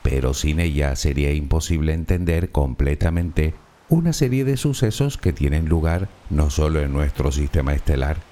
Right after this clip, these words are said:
sino en la misma Tierra. ¿Qué es la nube de Oort? ¿Qué contiene? ¿Quién la descubrió?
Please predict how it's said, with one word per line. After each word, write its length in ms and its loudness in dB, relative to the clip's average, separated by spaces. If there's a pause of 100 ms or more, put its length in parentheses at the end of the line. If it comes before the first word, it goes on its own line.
(200)
sino 420 0
en 120 -2
la 120 -2
misma 460 -2
Tierra. 460 -2 (4000)
¿Qué 240 2
es 140 -2
la 160 0
nube 300 0
de 160 0
Oort? 320 -4 (1000)
¿Qué 200 2
contiene? 720 0 (960)
¿Quién 320 0
la 100 0
descubrió? 720 2